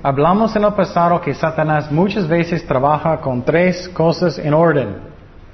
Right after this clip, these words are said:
Número uno es la duda, ¿recuerdas eso? Número dos son, ¿qué? Mentiras. Número tres, orgullo. Él le gusta hacer eso mucho,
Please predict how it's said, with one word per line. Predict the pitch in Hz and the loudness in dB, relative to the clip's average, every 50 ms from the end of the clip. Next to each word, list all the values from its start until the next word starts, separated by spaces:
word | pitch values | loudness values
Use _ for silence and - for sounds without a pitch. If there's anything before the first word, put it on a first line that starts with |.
| - - - - - | -20 -20 -20 -12 -4
Número | - 139 143 135 139 143 143 | -2 0 2 2 2 2 2
uno | 160 180 196 202 208 214 208 - | 2 2 2 2 2 0 -2 -2
es | - 139 147 160 160 156 - - | -2 0 0 0 0 -2 -6 -8
la | - 143 147 151 151 151 | -4 -2 0 0 2 2
duda, | 139 185 202 190 156 120 | 2 4 4 4 2 2
¿recuerdas | 113 117 - 143 156 160 170 160 - | 0 -2 -2 0 0 0 0 2 0
eso? | 196 202 196 214 247 247 247 - - - - - - - - - - | 0 0 0 0 -2 -2 -4 -6 -12 -16 -18 -20 -20 -20 -16 -6 -2
Número | 147 151 151 151 147 135 | 0 2 4 4 4 4
dos | 156 180 214 233 214 - - | 4 4 4 2 0 0 -2
son, | - 185 170 160 151 | 0 0 0 -2 -2
¿qué? | - - 226 247 269 277 254 - - - - - - - - - - - - - - - - - - - - - - - - - - - - - - - - | -2 0 0 2 0 0 -2 -4 -10 -14 -18 -20 -20 -20 -20 -20 -20 -20 -20 -20 -20 -20 -20 -20 -20 -20 -20 -20 -20 -20 -20 -20 -20 -20 -20 -20 -20 -14 -12
Mentiras. | 131 131 131 127 123 160 165 175 160 151 123 110 110 - - - - - - - - - - - - - - - - - - | -8 -6 -6 -4 0 2 2 4 4 2 2 0 -4 -8 -12 -14 -14 -16 -18 -18 -20 -20 -20 -20 -20 -20 -20 -20 -20 -12 -6
Número | - 143 139 135 135 127 | -4 -2 0 0 0 0
tres, | - 160 165 175 185 196 202 196 - - - - - - - - | 0 0 2 2 2 2 0 0 -2 -6 -10 -10 -12 -14 -10 -6
orgullo. | - 131 131 131 117 127 135 135 127 120 110 101 101 95 - - - - - - - - - - - - - | -2 -2 0 0 0 0 0 0 0 -2 -4 -4 -6 -10 -14 -16 -18 -20 -20 -20 -20 -20 -20 -20 -20 -14 -6
Él | - 135 156 175 180 | -2 2 2 4 4
le | 175 175 | 4 2
gusta | 156 143 165 185 170 - 165 147 | 2 2 2 2 2 2 0 0
hacer | 135 - - 151 139 139 131 - - | 0 0 0 0 0 0 0 0 0
eso | 156 165 151 - - 185 180 175 - - | 0 0 0 -2 -2 -2 -2 -2 -4 -4
mucho, | 147 147 151 151 151 143 - - 120 117 | -2 -2 0 0 0 -2 -2 -4 -6 -6